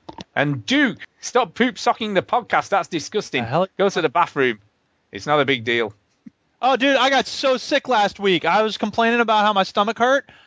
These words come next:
Speaker 2: I, that was, like, the sickest I've been, like, top three sickest in my life la-, uh, last week after the, after the show. I was up all night, every half hour, running back and forth, vomiting. It sucked.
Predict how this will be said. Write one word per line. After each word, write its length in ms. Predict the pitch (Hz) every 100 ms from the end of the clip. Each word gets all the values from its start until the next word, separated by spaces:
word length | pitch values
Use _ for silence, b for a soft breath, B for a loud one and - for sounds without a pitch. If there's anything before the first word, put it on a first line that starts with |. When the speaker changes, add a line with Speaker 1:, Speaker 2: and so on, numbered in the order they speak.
| b -
Speaker 2:
I, 240 | 208 240 190
that 140 | 233
was, 120 | 233
like, 120 | 226
the 80 | 196
sickest 440 | 185 - 240 226 214
I've 240 | 208 170
been, 420 | 196 220 202 175 165
like, 180 | 165 -
top 300 | 202 202 -
three 380 | - 202 202
sickest 440 | 185 - 202 185 -
in 80 | 196
my 120 | 175
life 480 | 165 170 165 - - _ _
la-, 320 | - 160 156 151
uh, 60 |
last 280 | 151 160 -
week 240 | 165 147
after 240 | 143 147 165
the, 140 | 147 - -
after 260 | 175 156 160
the 80 |
show. 360 | 156 180 151 135 _ _ _ _ -
I 140 | 175
was 160 | 180 175
up 140 | 185
all 240 | 190 185 185
night, 220 | 175 165
every 300 | 175 175 180
half 260 | 165 175 -
hour, 320 | 170 160 139
running 480 | 139 160 165 160 156
back 240 | 160 156
and 100 | 156
forth, 340 | - 170 160
vomiting. 520 | - 160 165 165 165 165
It 200 | 170 -
sucked. 640 | - - - 160 135 _